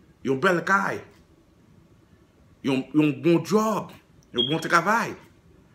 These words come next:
Moun ap pour te ka voyager, faire le monde entier. Moun ap dit, "Moun ta fait le monde entier, moun ta content."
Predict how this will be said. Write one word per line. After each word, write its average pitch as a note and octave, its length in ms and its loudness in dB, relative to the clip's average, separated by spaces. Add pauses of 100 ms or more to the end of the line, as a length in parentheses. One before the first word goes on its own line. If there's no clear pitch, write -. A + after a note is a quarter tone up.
(400)
Moun D3+ 180 2
ap D3+ 80 2
pour D3+ 120 0
te D3+ 100 0
ka B2+ 200 4
voyager, C3+ 680 2
faire C3 280 0
le D#3+ 180 6
monde G#3+ 300 2
entier. F2 540 -8 (280)
Moun C3+ 100 -6
ap D3+ 80 0
dit, D3+ 80 0
"Moun C#3+ 100 -2
ta C3+ 120 -2
fait D3 160 -2
le C#3 140 0
monde G3+ 200 0
entier, C#3 180 0
moun E3 80 -4
ta A2 120 -4
content." A2 420 -6